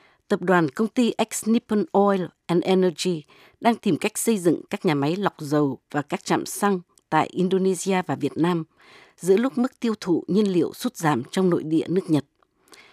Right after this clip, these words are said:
Đây được coi là dự án đầu tư chủ yếu đầu tiên của Nhật Bản trong lĩnh vực khai thác dầu bên ngoài nước này. Theo một phúc trình của một ủy ban về năng lượng của chính phủ Nhật Bản công bố hồi tháng ba năm nay,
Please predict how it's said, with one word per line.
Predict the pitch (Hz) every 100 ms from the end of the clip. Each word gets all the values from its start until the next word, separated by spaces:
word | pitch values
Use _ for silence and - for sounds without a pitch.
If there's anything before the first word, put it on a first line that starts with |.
| _ _
Đây | 226 220
được | 160
coi | - 208
là | 202 147
dự | 143
án | - 170 196 -
đầu | 147
tư | 139 - 208
chủ | - 143
yếu | 160 156
đầu | 175 143
tiên | - 196 185 175 _ _ _
của | 147
Nhật | 135 -
Bản | 147 131 - _
trong | - 190
lĩnh | 165
vực | 190 -
khai | - 190
thác | - 208 -
dầu | 156 147 -
bên | 170 175
ngoài | 156 151 127
nước | 160 -
này. | 160 139 _ _ _ _ _ _ _ _ _ _ _
Theo | 254
một | 233 156
phúc | 262 -
trình | 220 151
của | 147
một | 147
ủy | - 143
ban | 139 208 196 -
về | 156
năng | 139 165 185
lượng | 170 -
của | -
chính | - -
phủ | 147
Nhật | 135 139
Bản | 143 139 143 -
công | - 202 170
bố | 165 185
hồi | 160 139
tháng | 151 175
ba | 185
năm | 175 175
nay, | 170 165